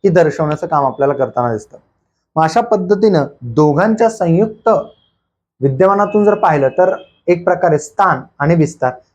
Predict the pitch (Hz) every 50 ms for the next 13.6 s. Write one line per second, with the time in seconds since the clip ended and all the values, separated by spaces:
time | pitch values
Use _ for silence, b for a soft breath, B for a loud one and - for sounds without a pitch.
0 | _ _ 139 139 139 - 190 180 160 147 143 143 180 202 208 196 226 214 185 160
1 | 139 147 175 190 185 190 190 156 151 131 98 - - _ _ _ _ - 165 139
2 | 135 160 175 170 175 156 - 165 156 160 165 165 147 131 135 143 151 143 156 139
3 | 147 151 147 - - 131 127 123 123 120 113 - _ 117 - - 175 180 175 175
4 | 156 - - 165 - 165 151 143 - 156 151 143 156 165 165 156 127 113 110 -
5 | _ _ _ _ _ _ 175 - - 170 - - - 165 151 139 147 147 139 127
6 | 113 - - _ 110 110 _ _ _ _ _ _ _ _ 165 175 170 175 170 254
7 | 240 - 240 233 214 - 226 226 - 226 208 220 214 208 214 - - 170 - -
8 | 214 202 208 202 - - - 226 220 190 175 170 - _ 202 190 190 185 185 196
9 | 180 160 156 - 180 175 175 160 139 117 113 135 131 - - _ _ _ _ _
10 | _ _ _ _ _ 139 147 151 143 139 156 175 170 - 214 208 214 247 247 214
11 | 185 196 185 156 180 202 220 214 - - 180 - 202 202 202 202 196 202 - -
12 | 180 156 139 139 135 B B B B B B - - - - - - 214 214 208
13 | 208 - 220 220 214 214 - - 202 190 175 156